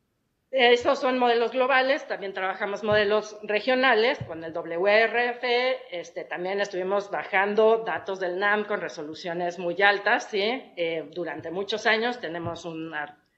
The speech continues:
unos ar-, ah, datos ahí archivados que nadie sí se, se puede abrir porque como era Marcus,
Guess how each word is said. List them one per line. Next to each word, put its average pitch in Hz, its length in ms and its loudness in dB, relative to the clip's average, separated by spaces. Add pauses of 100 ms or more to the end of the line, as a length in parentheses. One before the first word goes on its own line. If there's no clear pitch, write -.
(380)
unos 175 260 -4
ar-, 156 220 -2
ah, 170 320 -4
datos 208 340 2
ahí 202 140 4
archivados 214 640 0
que 156 400 -6
nadie 175 500 0
sí 185 140 -10
se, 175 100 -10
se 175 140 -8
puede 180 220 0
abrir 202 440 4
porque 139 440 -12
como 147 200 -12
era 165 140 -2
Marcus, 214 680 2